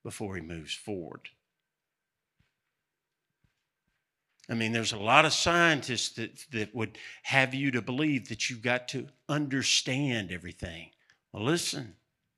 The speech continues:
God's saying right here, uh, listen, uh, your ways, yeah, they're not my ways. My ways are higher. It's not possible for you to understand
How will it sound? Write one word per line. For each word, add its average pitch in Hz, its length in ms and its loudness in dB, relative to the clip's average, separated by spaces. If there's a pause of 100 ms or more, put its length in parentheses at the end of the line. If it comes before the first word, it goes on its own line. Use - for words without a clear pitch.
(1200)
God's 127 300 4
saying 165 440 4
right 131 220 4
here, 147 360 0 (360)
uh, 117 300 4 (100)
listen, 110 600 -4 (200)
uh, 95 360 -6 (340)
your 131 380 0
ways, 143 580 2 (240)
yeah, 104 260 0
they're 107 220 2
not 104 340 0
my 101 420 2
ways. 107 520 -4 (420)
My 107 320 4
ways 110 380 0
are 92 140 -4
higher. 123 640 0 (260)
It's 120 280 -2
not 107 340 -2
possible 110 760 -2
for - 180 -10
you 92 200 -8
to 92 180 -8
understand 104 960 -4